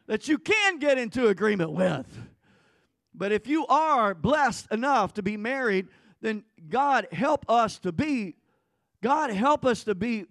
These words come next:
marriage partners that know how to pray together and stand together and agree together in Jesus' name. Now, when the girl died, undoubtedly the mother's heart sank,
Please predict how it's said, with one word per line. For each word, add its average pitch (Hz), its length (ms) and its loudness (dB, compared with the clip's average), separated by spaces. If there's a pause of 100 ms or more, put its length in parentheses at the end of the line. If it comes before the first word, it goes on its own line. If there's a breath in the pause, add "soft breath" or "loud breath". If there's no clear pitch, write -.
marriage 247 600 0
partners 226 480 0
that 208 140 -4
know 240 140 0
how 226 120 0
to 170 80 0
pray 277 340 2
together 214 460 2
and 185 200 -2
stand 277 420 0
together 208 400 2
and 190 240 -2
agree 226 340 2
together 190 480 0 (380 loud breath)
in 170 260 -4
Jesus' 143 540 -6
name. 143 340 -18 (1000)
Now, 190 140 -6
when 202 160 -4
the 190 60 -4
girl 208 260 -2
died, 202 680 -2 (720)
undoubtedly 202 760 -2
the 190 120 -6
mother's 196 480 -4
heart 214 440 -4
sank, - 920 -6